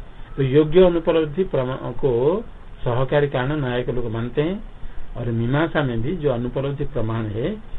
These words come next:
केवल अनुपलब्धि प्रमाण कहेंगे तो पिशाच की अनुपलब्धि होती है, तो पिशाच अभाव का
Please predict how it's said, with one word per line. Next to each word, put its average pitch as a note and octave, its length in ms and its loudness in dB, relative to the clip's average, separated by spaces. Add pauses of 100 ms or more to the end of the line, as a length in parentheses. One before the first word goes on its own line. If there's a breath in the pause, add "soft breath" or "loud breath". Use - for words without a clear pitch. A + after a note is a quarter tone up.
(240 loud breath)
केवल C3+ 320 6
अनुपलब्धि E3 560 4
प्रमाण D#3+ 360 0
कहेंगे E3 280 0
तो D#3+ 100 0
पिशाच C3+ 360 0 (100)
की D3 60 0
अनुपलब्धि D3 440 0
होती D3 260 2
है, F3 60 2 (400)
तो C3 80 -4
पिशाच C3+ 360 0
अभाव C3+ 300 2
का C3+ 280 -2